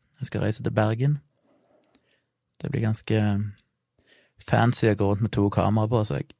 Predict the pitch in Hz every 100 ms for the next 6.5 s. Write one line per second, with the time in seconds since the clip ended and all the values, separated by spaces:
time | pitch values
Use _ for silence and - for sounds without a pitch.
0 | _ _ _ 113 - 90 87 101 98 _
1 | _ _ _ _ _ _ _ _ - 101
2 | 104 104 107 - 107 101 98 101 101 113
3 | - _ _ _ _ _ _ - _ -
4 | _ _ _ _ _ _ _ _ _ _
5 | _ 120 117 110 107 107 110 117 - 117
6 | 98 90 104 104 98